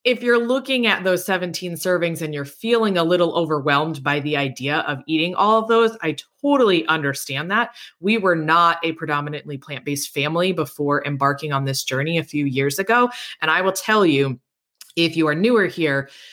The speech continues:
my husband is the pickiest eater on the planet. He's worse than my toddler. So I know where you're coming from. I understand it. And we have figured out how to make it work. In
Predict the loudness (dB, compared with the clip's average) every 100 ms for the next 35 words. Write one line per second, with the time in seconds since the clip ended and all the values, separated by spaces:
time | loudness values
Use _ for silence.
0 | -20 _ _ _ 0 2 4 2 0 0
1 | 0 0 -2 0 0 -2 -2 -4 -4 -4
2 | -6 -4 -4 -4 -6 -4 -2 -2 -2 0
3 | 4 4 0 -4 -2 2 2 0 -6 -4
4 | -4 -4 -2 0 2 2 2 -2 -8 -6
5 | -2 0 0 -4 -6 -6 -6 -8 -8 -14
6 | -14 -12 -4 0 0 0 -4 -14 _ _
7 | 0 2 2 4 4 2 0 -2 -2 -2
8 | -2 -2 -2 -2 -6 -6 -4 -4 -6 -6
9 | -4 -2 -2 -2 -6 -6 -4 -6 -4 -4
10 | 0 0 0 -2 -4 -6 -6 -8 -2 -2
11 | -2 -8 -20 -20 -20 _ 2 4 4 2